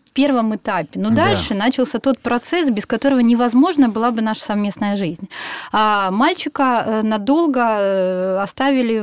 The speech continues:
Speaker 1: в больнице, потому что пока выясняли его личность, пока искали
Speaker 2: Статус.
Speaker 1: родителей, так и не нашли,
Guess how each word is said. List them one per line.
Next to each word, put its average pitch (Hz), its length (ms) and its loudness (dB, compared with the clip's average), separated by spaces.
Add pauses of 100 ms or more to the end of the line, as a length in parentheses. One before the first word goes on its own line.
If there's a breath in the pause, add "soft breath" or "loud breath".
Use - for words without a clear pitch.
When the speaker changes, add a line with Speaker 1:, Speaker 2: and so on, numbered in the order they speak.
Speaker 1:
в 196 600 0
больнице, 208 500 -2
потому 262 340 2
что 254 300 -2 (300 loud breath)
пока 233 260 0
выясняли 220 460 -2
его 185 180 -2
личность, 262 440 0
пока 196 300 -2
искали 185 340 -2
Speaker 2:
Статус. 196 120 0
Speaker 1:
родителей, 233 460 2
так 240 260 -2
и 247 60 2
не 240 120 4
нашли, 226 580 -2